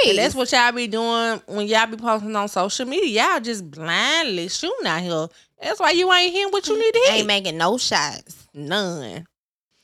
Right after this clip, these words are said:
Speaker 1: But, I mean, I definitely hate that whole, again, I can't stress enough. I hate when they blame it on popularity. Like,
Speaker 2: Yes, me too.
Speaker 1: who?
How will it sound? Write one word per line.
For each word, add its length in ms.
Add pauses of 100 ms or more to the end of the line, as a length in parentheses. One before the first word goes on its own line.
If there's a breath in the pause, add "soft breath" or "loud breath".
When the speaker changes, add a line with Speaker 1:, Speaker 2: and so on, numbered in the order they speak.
(180)
Speaker 1:
But, 380 (240 soft breath)
I 120
mean, 240
I 100
definitely 400
hate 400 (220 loud breath)
that 180
whole, 520 (460)
again, 400
I 60
can't 200
stress 280
enough. 220
I 140
hate 400
when 120
they 220 (180)
blame 260
it 60
on 180
popularity. 840
Like, 240
Speaker 2:
Yes, 120
me 160
too. 260
Speaker 1:
who? 500